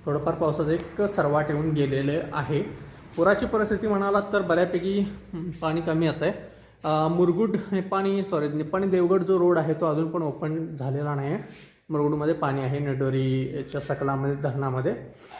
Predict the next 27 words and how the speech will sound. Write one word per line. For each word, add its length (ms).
माहिती 360
आहे, 100
जे 180
मेन 280
धरण 280
आहे, 140
त्याच्या 320
सकलामध्ये 720
पाणी 440
आहे, 200
त्याच्यामुळे 480
तिथली 220
वाहतूक 320
अजून 200
बंद 240
आहे. 340
त्यामुळे 220
शिवांशची 640
शाळा 400
अद्याप 420
बंद 240
आहे. 80
शक्यतो 400
उद्यापर्यंत 520
बंद 280
राहील. 180
पाऊस 200